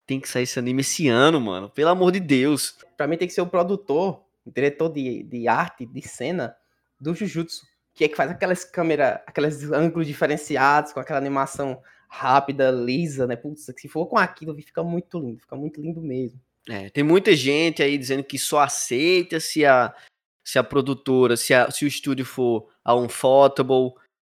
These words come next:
Speaker 1: que é a mesma do Demon Slayer, do Kimetsu no Yaiba. É, eu, sinceramente, eu acho que não precisa disso tudo. A Ufotable é muito foda, mas provavelmente vai ser um, uma coisa muito cara e não vai ser tão, tão viável pra,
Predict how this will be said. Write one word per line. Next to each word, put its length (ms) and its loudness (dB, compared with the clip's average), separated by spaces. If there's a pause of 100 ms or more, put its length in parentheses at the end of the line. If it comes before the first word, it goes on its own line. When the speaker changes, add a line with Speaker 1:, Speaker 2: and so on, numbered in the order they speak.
Speaker 1:
que 100 -4
é 40 4
a 40 -2
mesma 320 -4
do 100 -8
Demon 320 -4
Slayer, 400 -2
do 100 -6
Kimetsu 440 -8
no 100 -6
Yaiba. 520 -2 (680)
É, 240 -4
eu, 60 2
sinceramente, 520 -2
eu 40 2
acho 120 -2
que 60 -8
não 80 -4
precisa 300 -10
disso 260 -10
tudo. 360 -12 (680)
A 140 -6
Ufotable 460 -2
é 40 0
muito 300 -6
foda, 540 -2 (600)
mas 640 -2 (800)
provavelmente 540 -2
vai 100 0
ser 140 -4
um, 220 -4
uma 200 -4
coisa 200 -6
muito 240 -6
cara 360 4
e 80 -2
não 160 -4
vai 160 -2
ser 360 -6 (140)
tão, 480 -6 (1040)
tão 180 -6
viável 540 0
pra, 440 -6